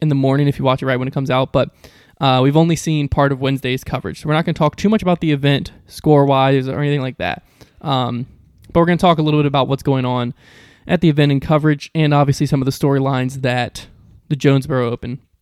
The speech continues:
brought up. So first and foremost, I wanna go over some of the results from Jonesboro. Uh, we had Calvin taking it down by one over Paul in second, and then Double G came in, coming in third. Over on the F P O side, we had an absolute dominant performance by Paige Pierce,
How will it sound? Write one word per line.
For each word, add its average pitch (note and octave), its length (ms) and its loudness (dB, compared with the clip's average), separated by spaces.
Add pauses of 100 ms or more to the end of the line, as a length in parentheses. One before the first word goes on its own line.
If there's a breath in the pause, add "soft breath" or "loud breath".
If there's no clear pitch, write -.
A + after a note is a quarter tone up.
(140)
brought A#2+ 200 2
up. G2 160 0
So C#3 260 4 (840)
first G3+ 240 4
and E3 80 0
foremost, F3+ 320 2
I - 20 0
wanna F3 140 0
go E3 140 2
over D3+ 180 0
some D#3+ 160 -2
of C#3+ 120 -4
the C#3 220 -4 (340 loud breath)
results D3+ 440 0
from D3 240 -2
Jonesboro. C#3 500 2 (400 soft breath)
Uh, C3 220 2
we C#3 80 4
had C#3+ 180 0
Calvin E3+ 340 2
taking E3 240 0
it D3 80 -2
down D3 200 0
by C3+ 140 2
one D#3+ 400 2 (100)
over C3+ 320 4
Paul D#3 360 2
in C#3+ 120 2
second, D3 500 0
and C#3+ 100 -2
then C3 120 -2
Double C#3+ 200 0
G C#3 240 2
came C#3+ 280 -2
in, C#3 160 -4 (100)
coming D#3 240 -2
in B2 80 -4
third. A3+ 400 0 (480 soft breath)
Over E3 160 6
on D#3 80 6
the D3 120 -4
F F#3+ 200 0
P F3+ 160 2
O C#3+ 60 4
side, C3 380 -2
we C3 60 -4
had C#3+ 140 -2
an - 80 -8 (640)
absolute F3+ 640 2
dominant E3 420 2
performance C#3+ 480 -2
by C#3 120 -6
Paige D3+ 300 0
Pierce, B2+ 420 -6